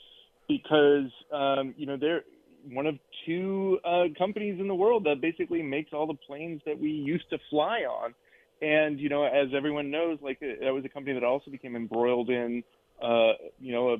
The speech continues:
a, a major, uh, catastrophe and was under the gun for, for a lot of that. And then lo and behold, you know, here comes the coronavirus and is totally throwing a wrench in all of it. So, of course, they've, um, they've raised their hand as part of this bailout process.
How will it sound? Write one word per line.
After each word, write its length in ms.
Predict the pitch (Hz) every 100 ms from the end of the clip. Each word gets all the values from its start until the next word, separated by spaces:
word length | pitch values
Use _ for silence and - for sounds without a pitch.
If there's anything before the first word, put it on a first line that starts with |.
| -
a, 40 | 123
a 40 |
major, 720 | 120 123 131 131 131 123 120 -
uh, 200 | 120 113 -
catastrophe 760 | 127 123 127 - 170 196 202
and 200 | 175 127
was 140 | 123 117
under 200 | 123 127
the 120 | 127 120
gun 520 | 120 127 143 143 -
for, 220 | 139 127 -
for 80 | 131
a 60 | 120
lot 180 | 131
of 80 | 143
that. 200 | 117 139 - 143
And 160 | 135 - _ _ _ 151
then 220 | 160 175
lo 140 | 165 175
and 80 |
behold, 420 | 170 160 190 175 143
you 140 | 151
know, 160 | 156 139
here 240 | 160 160
comes 260 | 170 170 139
the 80 |
coronavirus 720 | 143 156 175 190 135 123 135 - 95
and 140 | 127
is 140 | 123 - -
totally 400 | 147 147 151 143 _
throwing 300 | 143 139 135
a 60 | 120
wrench 240 | 147 190
in 80 | 135
all 180 | 113 117
of 80 | 113
it. 140 | 110 _ - - - _ -
So, 240 | 170 165 - -
of 160 | 147 -
course, 240 | 214 233 -
they've, 320 | 165 165 165 160
um, 360 | 156 151 147 -
they've 220 | 151 147 120
raised 300 | 127 156 156
their 140 | 165 143
hand 460 | 143 151 160 160
as 160 | 147 131 -
part 140 | 147
of 60 | 139
this 100 | 135 120
bailout 360 | 123 139 147 143 -
process. 480 | 143 151 - 156